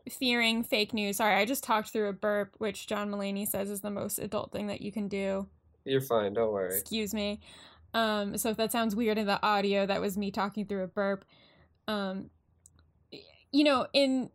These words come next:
Speaker 1: the news these days, we have to be so weary of fake news, fake news. But the thing is, fake news has always existed. And
Speaker 2: Yes.
Speaker 1: in some ways, it was easier when we were younger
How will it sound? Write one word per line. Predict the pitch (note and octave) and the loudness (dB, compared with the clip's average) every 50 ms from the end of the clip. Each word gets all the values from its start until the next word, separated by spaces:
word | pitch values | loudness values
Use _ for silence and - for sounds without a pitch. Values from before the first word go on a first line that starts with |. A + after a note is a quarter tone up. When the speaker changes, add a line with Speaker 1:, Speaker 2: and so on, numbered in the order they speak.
| - - | -10 -2
Speaker 1:
the | A#3 C#4+ C#4 | 0 4 4
news | C4+ C#4+ C#4+ D4+ C4 | 6 6 4 4 4
these | C#4+ C#4 B3 | 2 2 2
days, | - A#3 A3 A3 A3 G#3+ G#3+ G#3 | 4 4 4 6 6 4 4 2
we | G#3 A3+ | 0 0
have | A#3 A#3 A#3 | 0 -2 -2
to | - G3+ | -2 -4
be | G#3+ | -4
so | - - - A3+ G#3+ G#3+ | -4 0 2 2 2 4
weary | G#3 G#3+ G#3 G3+ G3+ G3+ G3+ - | 4 2 2 4 2 2 2 0
of | - G3 F#3+ - | 0 -2 -2 -2
fake | - A3 G3+ F#3+ - | -2 -2 -2 -2 -2
news, | G#3 G3 G3 F#3+ F#3 F#3 | -2 -2 0 0 -2 -2
fake | - G#3+ G3+ G3 | -2 -4 -2 -2
news. | G#3 G3 G3 G3 F#3+ F3+ - | -2 -2 0 0 -2 -2 -2
But | - A3+ A3 | -2 -2 0
the | B3 C4 | 0 -2
thing | - E4 F#4 F#4 | 0 0 2 4
is, | D4+ C#4 - - _ _ - | 4 4 2 -2 _ _ 0
fake | G4+ A#4 - | 2 2 4
news | C#4 C4+ C4+ C4 B3 - | 6 4 4 4 4 0
has | G#3+ G3+ G3 - | 0 -2 0 2
always | - A3+ A3 G3+ F#3+ F#3+ F#3+ | 4 4 4 4 2 0 -2
existed. | - F#3+ E3+ F#3 F3 A3 G#3 G#3 - - - - - - - - - _ _ _ _ _ _ _ _ _ _ - | -6 -8 -6 -2 0 2 2 2 2 0 -2 -4 -8 -8 -12 -14 -18 _ _ _ _ _ _ _ _ _ _ 4
And | - - B3 | 6 6 6
Speaker 2:
Yes. | A#3 - | 4 4
Speaker 1:
in | - C4 C4+ C4+ | 6 6 6 6
some | - E4 F#4+ A4 G4+ | 6 4 4 4 4
ways, | C#4+ B3+ A#3+ A3+ A3+ A3+ - - - | 4 4 4 4 2 2 0 -2 -4
it | B3+ A#3+ | -4 -2
was | G#3+ A3+ A3+ G3+ G3 - | 2 2 2 2 2 4
easier | C4 C#4+ D#4+ D4 C#4 D4 C4+ B3 | 4 6 6 6 6 4 4 4
when | A#3 A3+ G#3 | 2 2 2
we | G#3+ G3+ | 2 0
were | G#3 G3 | 0 0
younger | F#3 G3 A3+ B3+ C#4 C4+ G#3+ G3+ F#3+ G3+ G3+ - | 0 2 4 6 6 6 6 4 2 0 -2 -4